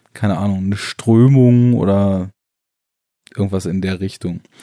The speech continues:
Aber es passt natürlich jetzt, ne, weil der Horror-Oktober ist ja überstanden und, äh, jetzt ist ja Noir-Vember,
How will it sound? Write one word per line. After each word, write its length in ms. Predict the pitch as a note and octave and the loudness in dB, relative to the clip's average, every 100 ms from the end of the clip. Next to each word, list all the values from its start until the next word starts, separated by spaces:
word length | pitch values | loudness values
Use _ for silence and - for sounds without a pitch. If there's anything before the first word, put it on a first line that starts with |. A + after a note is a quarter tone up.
| - - | -20 -4
Aber 140 | G#2 | -2
es 120 | A#2+ | -2
passt 280 | - D3 - | -2 -2 0
natürlich 380 | D#3 A2 G2 - | 0 2 0 2
jetzt, 280 | D3 - G#2+ | -2 0 0
ne, 220 | A#2+ G2+ | 0 2
weil 340 | G2+ G2+ G2 | 2 2 0
der 200 | F#2+ F#2+ | -2 0
Horror-Oktober 720 | G#2+ B2+ - - A2+ B2 C3+ | 2 2 0 -2 0 2 2
ist 160 | A#2+ - | -2 -4
ja 60 | A2 | -4
überstanden 840 | G#2+ G2+ - - G2 A2+ D3+ F3+ _ _ _ _ _ - | 0 -2 -2 -4 0 0 0 -4 _ _ _ _ _ -2
und, 380 | A2 A2+ G#2 - | 2 4 2 0
äh, 160 | G#2 | -2
jetzt 220 | G2+ G#2 G#2 | 0 -2 -6
ist 120 | - | -4
ja 140 | A2 G2 | -2 -2
Noir-Vember, 1300 | G2 G#2 G2 G2+ B2 A#2 G2+ F#3 C#3 A2 G2 E3 | 0 2 4 4 4 2 2 4 4 2 0 -2